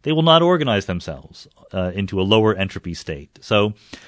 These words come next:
things becoming more and more disorderly is one way in which the universe manifests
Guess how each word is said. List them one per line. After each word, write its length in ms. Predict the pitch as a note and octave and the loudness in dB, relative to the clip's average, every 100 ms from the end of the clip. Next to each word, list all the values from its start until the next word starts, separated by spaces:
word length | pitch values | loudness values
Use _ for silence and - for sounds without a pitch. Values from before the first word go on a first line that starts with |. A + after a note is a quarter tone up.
| - _ _ | -20 _ _
things 320 | D#3+ F3+ F3+ | 0 2 0
becoming 560 | - C3 - D3+ D3 C3 | -4 -8 -2 -2 -2 -2
more 220 | B2 C3 | -2 -2
and 60 | B2 | -2
more 180 | B2 A#2 | -2 -2
disorderly 1000 | G#2+ G#2+ B2 G3 D3 E2+ D2+ D#2 F#2 A2+ | -4 -4 0 0 0 -2 -6 -10 -12 -6
is 180 | A#2 G#2 | -4 -4
one 460 | G2+ B2+ D#3 D#3+ | -4 2 2 2
way 680 | C3 C#3 F#2+ D#2+ C#2+ D#2 F#2+ G2+ | -2 -2 -2 -6 -12 -16 -16 -8
in 100 | G#2 | -4
which 200 | G#2 - | -4 -4
the 80 | G#2 | -4
universe 420 | A2 G#2 G2+ - | -4 -2 -4 -4
manifests 680 | G2 G2 - F#2 - - | -4 -4 -4 -6 -8 -20